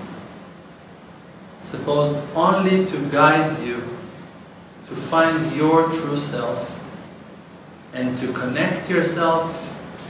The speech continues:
through your inner channel to your Creator that gives you life, power, wisdom,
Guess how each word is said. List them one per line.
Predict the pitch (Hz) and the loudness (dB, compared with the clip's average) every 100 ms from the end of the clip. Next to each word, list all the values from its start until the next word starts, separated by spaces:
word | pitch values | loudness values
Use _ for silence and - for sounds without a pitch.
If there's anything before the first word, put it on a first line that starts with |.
| - - - - - | -16 -16 -18 -18 -10
through | 156 156 | -2 2
your | 147 143 165 180 190 185 185 | 2 4 6 8 8 6 4
inner | 185 190 185 | 4 4 4
channel | - 165 156 156 - 117 117 98 - - - - - - - - | 2 0 2 2 0 -2 -4 -6 -12 -14 -16 -18 -18 -20 -18 -8
to | 139 | -4
your | 131 147 156 156 156 | 0 4 4 4 0
Creator | 143 143 151 151 151 120 120 120 - - - - - - - - | 0 2 4 4 2 -2 -4 -8 -10 -14 -14 -14 -14 -14 -16 -2
that | 123 127 127 - | 4 4 2 -2
gives | 180 185 147 123 147 | 0 2 0 0 2
you | 160 | 4
life, | 156 139 139 143 147 - - - - - - - - - - - | 4 4 6 4 2 -4 -8 -12 -14 -16 -16 -18 -20 -20 -20 -6
power, | 147 147 147 147 151 151 147 147 143 - - - - - 131 | 2 4 6 6 6 4 2 -2 -8 -12 -14 -16 -16 -16 -4
wisdom, | 131 139 139 147 147 147 | 2 4 4 2 0 0